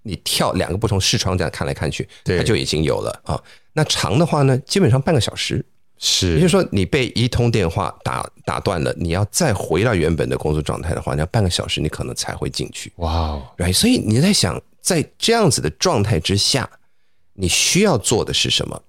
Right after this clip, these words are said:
Speaker 1: 第一，如果你需要去做一个比较需要专注力的事情，
Speaker 2: 对。
Speaker 1: 你无论如何，你一定要为自己 fight for，啊，争取那个时间跟空间。
Speaker 2: 对。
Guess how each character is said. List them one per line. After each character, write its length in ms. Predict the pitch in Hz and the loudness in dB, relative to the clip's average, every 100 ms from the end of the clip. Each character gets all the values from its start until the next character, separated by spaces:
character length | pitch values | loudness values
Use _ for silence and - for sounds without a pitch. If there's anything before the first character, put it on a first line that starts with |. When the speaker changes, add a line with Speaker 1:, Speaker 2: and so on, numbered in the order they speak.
| _ - - | _ -20 -4
Speaker 1:
第 240 | 143 110 | 2 4
一， 180 | 123 120 _ _ _ _ _ _ _ _ _ - | 4 0 _ _ _ _ _ _ _ _ _ -8
如 320 | 90 120 196 | 0 2 4
果 120 | 107 | 2
你 140 | 64 | 0
需 200 | 64 - | -2 -2
要 60 | 92 | -2
去 140 | 73 | -2
做 260 | 76 85 64 | -2 0 0
一 100 | - | -2
个 100 | 76 | -4
比 220 | 76 - 57 | -2 -2 -2
较 180 | 82 | -2
需 200 | 78 - | -2 -2
要 80 | 82 | -2
专 200 | 73 78 | 0 -2
注 160 | 76 60 | 0 -2
力 160 | 58 | -4
的 80 | - | -4
事 220 | - - | -2 -2
情， 260 | - - - _ _ _ | -2 -6 -8 _ _ _
Speaker 2:
对。 300 | - 82 76 67 | -2 0 0 -4
Speaker 1:
你 140 | 71 69 | -10 -8
无 160 | 90 92 | -4 0
论 180 | 98 73 | 0 0
如 220 | 57 50 | -2 -4
何， 280 | - 50 - - | -6 -8 -10 -12
你 160 | 71 - | -14 -14
一 180 | 82 78 | -10 -6
定 220 | 82 85 | 0 0
要 180 | 80 65 | 0 0
为 300 | 64 85 80 | 0 0 0
自 160 | - - | -4 -6
己 280 | - - - _ _ _ _ - | -8 -8 -10 _ _ _ _ -18
fight 440 | - - 143 143 | -14 -4 -2 -2
for， 340 | - - - - - - - | -4 -4 -4 -4 -8 -18 -14
啊， 140 | - - - | -12 -10 0
争 300 | 151 143 151 | 4 6 6
取 380 | - - - _ | 2 -2 -6 _
那 140 | - 101 | -4 -2
个 80 | - | 0
时 320 | - - 69 | -2 -4 -4
间 200 | - 73 | -2 -4
跟 200 | - 82 | -2 -4
空 340 | - 69 69 | -4 -4 -4
间。 260 | - 55 50 - - | -2 -4 -6 -12 -6
Speaker 2:
对。 380 | 98 85 78 | -2 0 0